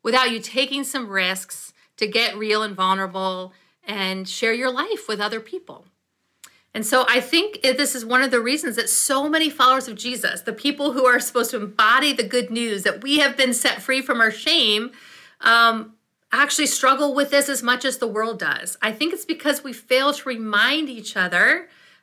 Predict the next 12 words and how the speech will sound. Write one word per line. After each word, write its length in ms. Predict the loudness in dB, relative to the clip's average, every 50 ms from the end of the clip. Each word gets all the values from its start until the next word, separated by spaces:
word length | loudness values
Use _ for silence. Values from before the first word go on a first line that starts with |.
| _
the 80 | -6 -6
truth 480 | -4 -4 -2 2 4 4 4 4 2 -2
of 180 | -4 -6 -6 -6
who 180 | -6 -6 -4
we 220 | -4 -6 -6 -4 0
are 380 | 2 4 4 6 6 4 4 2
in 180 | 0 -2 -4 -4
the 100 | -4 -6
context 760 | -8 -6 -2 2 2 2 2 0 -2 -2 -2 -2 -2 -4 -8
of 100 | -6 -4
authentic 560 | -4 -4 -4 -4 -8 -8 -8 -8 -10 -12 -14
community. 600 | -14 -16 -14 -14 -14 -14 -16 -16 -16 -18 -18